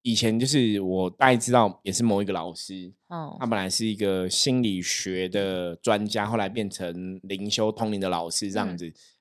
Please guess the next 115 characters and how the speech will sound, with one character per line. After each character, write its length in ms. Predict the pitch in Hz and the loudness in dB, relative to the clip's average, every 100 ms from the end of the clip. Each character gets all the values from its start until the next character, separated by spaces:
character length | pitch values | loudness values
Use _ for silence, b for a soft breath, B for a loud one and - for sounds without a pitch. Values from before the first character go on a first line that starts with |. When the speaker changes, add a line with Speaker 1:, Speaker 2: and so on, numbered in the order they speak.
| - | -4
Speaker 1:
然 80 | 117 | 0
后 80 | 127 | 0
讲 180 | 101 | 0
一 60 | 95 | 0
些 100 | 110 | 0
故 280 | 107 120 98 | 2 2 2
事， 200 | - 98 | -2 -2
然 120 | 107 | 0
后 60 | 151 | 2
后 60 | 135 | 2
来 200 | 110 127 - | 2 -4 -8
他 120 | 147 | -6
讲 140 | 131 | -4
的 60 | 101 | -4
故 100 | 113 | -2
事 80 | 120 | 2
就 160 | 127 107 | 2 2
蛮 160 | 107 123 | -2 0
有 160 | 98 | 0
趣， 360 | 90 117 101 95 _ _ _ - | -2 -4 -6 -8 _ _ _ -4
就 140 | 190 | 0
你 100 | 117 | 0
上 240 | 107 147 127 | 2 4 4
一 60 | |
次 160 | 127 127 | 4 2
听 160 | 123 | 4
跟 140 | 123 131 | 4 2
这 80 | 123 | 2
一 100 | 123 | 0
次 160 | 123 | -2
听， 140 | 120 117 | -4 -2
就， 80 | |
诶， 80 | 190 | -2
里 280 | 254 233 123 | -2 -2 0
面 80 | 196 | 2
好 60 | |
像 100 | 127 | 6
有 80 | 117 | 6
些 140 | 131 160 180 | 8 6 2
事， 180 | - 185 | -4 4
事 140 | 190 | 4
情 200 | 131 120 | 6 4
怎 120 | 139 | 2
么 40 | 127 | 6
跟 120 | 156 | 8
上-， 100 | - | 8
Speaker 2:
哦， 60 | 320 | 8
不 20 | |
太 100 | 262 | 8
一 60 | |
样， 180 | 285 277 | 6 4
是 120 | 277 | 2
不 40 | 269 | 2
是？ 80 | 247 | 8
Speaker 1:
对， 200 | 208 147 | 10 10
啊， 120 | 247 | 8
我 80 | 170 | 8
觉 160 | 127 | 4
得 80 | 143 | 0
为 100 | - | 2
什 80 | 180 | 4
么 60 | 127 | 2
会 40 | |
不 60 | 131 | 2
太 160 | 135 | 2
一 60 | 117 | 2
样？ 80 | 139 | 2
因 40 | |
为 40 | 147 | 2
很 100 | 113 | 2
简 100 | 101 | 0
单， 120 | 101 | 0
因 60 | |
为 40 | 131 | 0
那 80 | 120 | 0
不 100 | - | -2
是 60 | |
他 160 | 110 110 | -6 -4
真 180 | 113 107 | -4 -4
实 160 | 85 | -4
发 220 | 92 92 | -6 -8
生 180 | 95 95 | -8 -10
的， 140 | 92 87 | -12 -14
或 100 | 110 | -12
者 80 | 123 | -12
不 100 | 98 | -8
是 60 | 104 | -4
他 220 | 107 107 | -2 -2
的 80 | - | -4
经 200 | 95 - | -4 0
验， 100 | 226 | 0
Speaker 2:
嗯， 260 | 226 233 226 | 2 0 0
嗯， 260 | 226 208 | 0 0
嗯。 40 | 170 | 0
Speaker 1:
所 80 | 135 | 2
以 40 | |
他 100 | 135 | 2
当 140 | 135 131 | 4 2
然 100 | 117 | 2
就 120 | 131 | 0
是 80 | 127 | 0
可 120 | 98 | -4
能 80 | 95 | 0
会 60 | |
忘 260 | 120 113 107 | 2 2 0
记 180 | 104 104 | -4 -2
啊， 140 | 98 | -2
或 100 | 104 | 0
者 80 | 117 | 0
讲 180 | 107 92 | -2 -6
了 120 | 92 | -8
不 160 | - - | -10 -10
太， 180 | 113 117 | -8 -6
你 140 | |
就 100 | 110 | 0